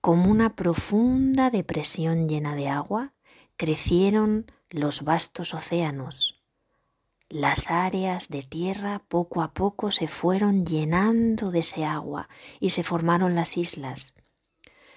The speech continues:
Los grupos de animales y de los seres humanos eran divididos de un lado a otro a través de esos mares. En una isla muy lejana,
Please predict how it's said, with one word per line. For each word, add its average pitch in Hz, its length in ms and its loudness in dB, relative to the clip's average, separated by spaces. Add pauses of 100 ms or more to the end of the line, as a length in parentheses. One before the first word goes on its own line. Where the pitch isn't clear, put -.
(140)
Los 156 220 0
grupos 170 380 2
de 170 80 0
animales 196 840 2
y 160 80 -6
de 147 120 0
los 147 160 0
seres 165 300 2
humanos 170 520 -2 (240)
eran 170 320 0
divididos 175 640 2
de 165 120 0
un 170 160 4
lado 175 300 2
a 160 140 2
otro 220 400 -2 (260)
a 165 140 -6
través 156 460 0
de 160 60 -6
esos 151 240 -2
mares. 143 520 -8 (1300)
En 160 180 0
una 208 240 6
isla 156 640 0
muy 170 380 0
lejana, 156 720 -4